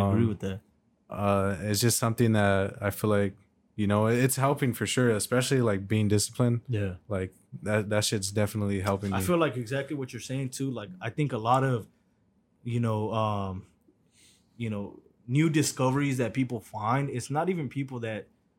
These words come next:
Speaker 1: go to traditional school, college and shit like that. It's people that have learned shit on their own. For
Speaker 2: Yeah.
Speaker 1: example, like,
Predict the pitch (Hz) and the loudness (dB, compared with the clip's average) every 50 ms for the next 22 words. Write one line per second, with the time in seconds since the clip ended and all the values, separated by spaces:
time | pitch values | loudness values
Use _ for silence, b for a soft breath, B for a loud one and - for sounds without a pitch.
0 | _ _ _ _ _ _ _ _ - 117 110 120 113 113 110 107 104 82 - - | _ _ _ _ _ _ _ _ -8 -2 0 0 2 2 2 0 -2 -4 -6 -8
1 | - - 120 107 117 127 120 - - 123 110 101 - - - 120 120 123 123 123 | -6 -6 -2 0 2 0 0 0 -2 -4 -6 -6 -8 -8 -6 -4 -2 -2 -2 -2
2 | 120 113 - - 113 113 113 120 117 107 110 104 - - 120 117 113 110 - 131 | -4 -6 -6 -8 -6 -6 -4 -4 -4 -6 -6 -6 -4 -4 -4 -2 -4 -4 -4 -4
3 | 117 135 139 - - 190 170 180 147 135 127 117 117 120 110 101 104 104 107 113 | -4 -4 -2 -2 -4 -2 -2 0 0 2 2 2 0 -2 -4 -6 -8 -6 -4 -2
4 | 123 131 127 - - - 123 120 113 - - 120 120 120 117 110 104 107 117 120 | -2 -2 -2 -4 -4 -2 -2 -4 -4 -6 -8 -8 -6 -6 -6 -6 -4 -4 -4 -4
5 | 113 104 95 - 117 117 113 104 101 101 98 95 92 120 117 107 104 104 104 95 | -4 -6 -8 -8 -6 -4 0 2 2 4 4 2 2 0 -2 -4 -4 -4 -6 -8